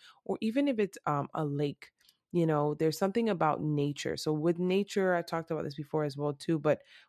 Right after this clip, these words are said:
with nature, it does, it brings us back to our more natural native, um, state where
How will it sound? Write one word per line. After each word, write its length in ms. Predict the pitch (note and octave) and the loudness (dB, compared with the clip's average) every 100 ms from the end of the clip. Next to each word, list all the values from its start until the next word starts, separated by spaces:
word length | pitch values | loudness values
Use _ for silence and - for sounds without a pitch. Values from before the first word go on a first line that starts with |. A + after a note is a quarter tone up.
| - | 2
with 160 | F3 | 2
nature, 640 | D#3+ F3+ G3 A3 - E3 D#3 - | 4 4 4 2 4 4 4 0
it 180 | D#3+ D#3 | -4 2
does, 440 | E3 D#3+ D#3+ D#3 - | 4 6 4 0 -2
it 180 | E3 D3+ | -2 0
brings 220 | F#3 G#3 | 0 2
us 120 | G#3 | 0
back 320 | - D3 D3 - | 0 -2 -2 -6
to 280 | D#3 D3+ - | -2 0 0
our 240 | D3 D3 C#3 - C3+ | 0 0 -2 -8 -10
more 220 | C3+ D3 D3 | -2 0 0
natural 720 | C#3 C#3 C#3+ - D3 C#3 C#3 _ _ | 0 -2 -4 -2 0 0 -4 _ _
native, 800 | D3 C#3+ C#3 C#3+ D3 C#3+ C3+ - _ _ _ - | -2 0 2 2 2 2 -4 -18 _ _ _ -6
um, 340 | C3+ C3 C3+ - | -4 -2 -4 -6
state 440 | - - D3+ G3 - | -6 0 0 0 -4
where 540 | D3+ D#3 D3+ D3 D3+ | -2 2 4 2 0